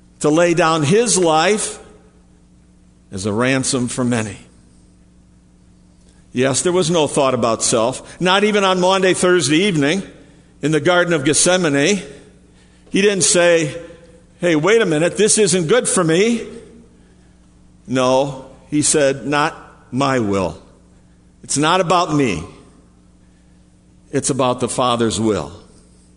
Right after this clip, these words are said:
It's about saving sinners. Not my will, but thine be done."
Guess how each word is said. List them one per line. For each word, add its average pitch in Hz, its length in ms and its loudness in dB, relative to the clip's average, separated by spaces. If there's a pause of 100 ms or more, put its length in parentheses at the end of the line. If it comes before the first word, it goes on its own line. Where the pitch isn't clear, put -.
(600)
It's 135 160 -4
about 127 380 -2
saving 131 580 0
sinners. - 680 -4 (1000)
Not 190 280 -2
my 165 240 2
will, 110 560 0 (420)
but 127 160 -4
thine 135 400 0
be 107 160 0
done." 95 520 -4